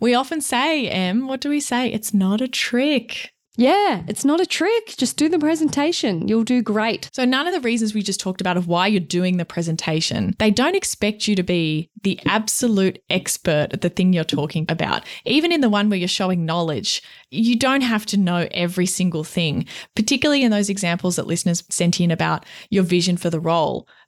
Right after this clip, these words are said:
Speaker 1: Like, they have their own vision for the role. Like, they're not saying that you have to guess what's in their head. Like, it's not a test. I think that's probably what I wanna get at here. It's not a test. They're looking at how you think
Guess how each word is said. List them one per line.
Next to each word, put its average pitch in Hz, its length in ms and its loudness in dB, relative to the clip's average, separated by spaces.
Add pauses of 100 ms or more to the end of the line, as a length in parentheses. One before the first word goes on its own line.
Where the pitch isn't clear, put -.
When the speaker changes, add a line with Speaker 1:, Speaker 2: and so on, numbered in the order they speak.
(280)
Speaker 1:
Like, 339 300 0
they 262 240 2
have 339 120 2
their 302 160 2
own 226 220 2
vision 180 240 -2
for 175 100 -8
the 170 100 -4
role. 156 260 -2
Like, 190 180 -2
they're 240 100 4
not 269 320 0 (200)
saying 214 460 0
that 180 140 -6
you 185 240 0
have 185 320 -2
to 165 480 0
guess 196 360 0
what's - 280 -2
in 185 120 2
their 165 180 0
head. 175 340 0
Like, 185 160 -2
it's - 180 -4
not 220 140 2
a 233 80 0
test. - 720 -4
I 185 80 -4
think 214 240 -2
that's 220 200 -2
probably 202 680 0
what 208 200 0
I 196 60 2
wanna 190 200 0
get 180 200 -2
at 170 160 -2
here. 165 200 -2
It's - 160 -4
not 220 140 2
a 254 60 0
test. 214 760 -2 (380)
They're 233 160 4
looking 233 380 2
at 214 260 0
how - 140 -2
you 220 180 4
think 220 500 -2